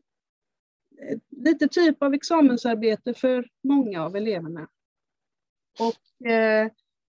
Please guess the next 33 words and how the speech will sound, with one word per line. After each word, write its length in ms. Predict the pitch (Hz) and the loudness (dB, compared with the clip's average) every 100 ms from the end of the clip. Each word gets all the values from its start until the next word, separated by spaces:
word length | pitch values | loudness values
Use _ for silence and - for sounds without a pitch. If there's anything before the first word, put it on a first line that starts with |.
| _ _ _ _ _ _ - | _ _ _ _ _ _ 2
i 200 | 269 254 | 2 2
klassrummet, 1160 | - 285 - - 185 170 165 185 285 - _ - | 0 0 -2 -6 -6 -4 -4 -2 -2 -2 _ -6
om 180 | 277 277 | 0 2
jag 140 | 269 | 2
vet 380 | 247 202 226 - | -2 -2 -2 -4
att 140 | 262 262 | -4 -4
en 100 | 262 | -4
elev 460 | 254 240 226 220 | -2 0 -2 -4
har 260 | 233 226 220 | -6 -6 -6
förstått, 600 | - 226 196 196 302 _ | -8 -6 -2 -2 -4 _
så 300 | - - 262 | -10 -2 0
säger 220 | 277 262 | 0 -2
jag: 180 | 254 262 | -2 -2
"Men 240 | 269 269 | 0 0
det 100 | 269 | 0
låter 320 | 285 277 262 269 | 0 0 -2 -6
ju 60 | |
som 240 | 254 277 254 | -2 -2 -2
du 240 | 247 233 | -6 -10
kan 320 | - 156 160 | -10 -10 -6
det 80 | 233 | -4
här. 260 | 359 254 220 | -2 -2 -4
Kan 260 | - 262 | -8 -12
du 280 | 240 254 320 - | -12 -14 -12 -6
berätta 420 | 262 - - 247 | -6 -6 -6 -4
nu 200 | 247 196 | -4 -8
för 120 | - | -12
dina 200 | 208 208 | -14 -12
klasskamrater 880 | - 220 - 175 175 - - - 180 - | -8 -8 -8 -12 -12 -12 -16 -18 -18 -14
på 240 | 175 170 _ _ _ _ _ | -14 -14 _ _ _ _ _
till 140 | 233 202 | -4 -4
exempel 420 | - 170 151 160 | -2 -4 -6 -8
arabiska 680 | 175 - - _ - - | -8 -10 -12 _ -20 -20